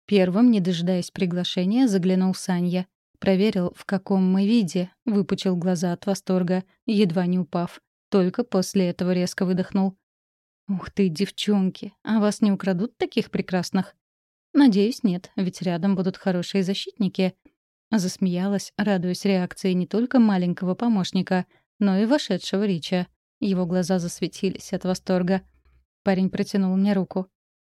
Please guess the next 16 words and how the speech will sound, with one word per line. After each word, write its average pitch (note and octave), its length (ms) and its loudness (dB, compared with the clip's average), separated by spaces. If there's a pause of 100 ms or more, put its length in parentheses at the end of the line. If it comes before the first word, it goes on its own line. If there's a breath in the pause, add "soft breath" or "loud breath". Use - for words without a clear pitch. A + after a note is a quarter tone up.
(280)
«Готово? G3 540 0 (280)
Можем A#3+ 400 2
идти?» F#3 300 -4 (540)
«А G3+ 220 2
Елина?» F3+ 480 0 (540)
Я F#3 200 0
не F3+ 120 2
могла F#3 320 0
оставить F3+ 440 -4
подругу F3 380 -2
одну. F#3 300 0 (500)
«За C4+ 180 6
ней G#3+ 160 6
сейчас F#3 400 -4
Санир F3+ 400 0
придёт», — F#3 460 -2